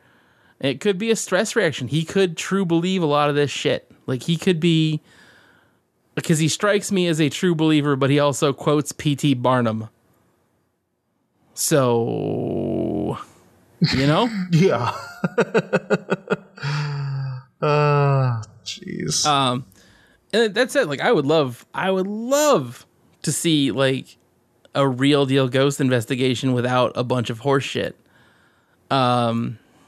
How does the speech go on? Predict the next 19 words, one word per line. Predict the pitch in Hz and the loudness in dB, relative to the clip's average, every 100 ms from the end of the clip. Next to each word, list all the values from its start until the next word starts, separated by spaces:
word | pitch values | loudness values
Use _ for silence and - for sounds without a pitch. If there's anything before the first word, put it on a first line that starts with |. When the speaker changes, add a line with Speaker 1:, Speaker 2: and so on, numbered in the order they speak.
| _ _ _ _ _ _ _ _ - | _ _ _ _ _ _ _ _ -6
Speaker 1:
I'd | 185 220 | -2 0
love | 185 | 0
to | 143 | 0
be | 165 | 0
on | 262 339 | 2 2
one. | 254 120 | 2 0
That'd | 151 | -2
be | 202 | -2
great. | 143 247 | 0 0
I | 269 | 0
think | 156 | -2
it'd | 165 | -2
be | |
a | 170 | -6
fun | - 147 175 | -2 0 0
time. | 139 190 170 | 0 0 0
It'd | 120 | -2
be | 143 | -2
interesting. | 175 254 240 107 131 | 0 -2 -4 -6 -10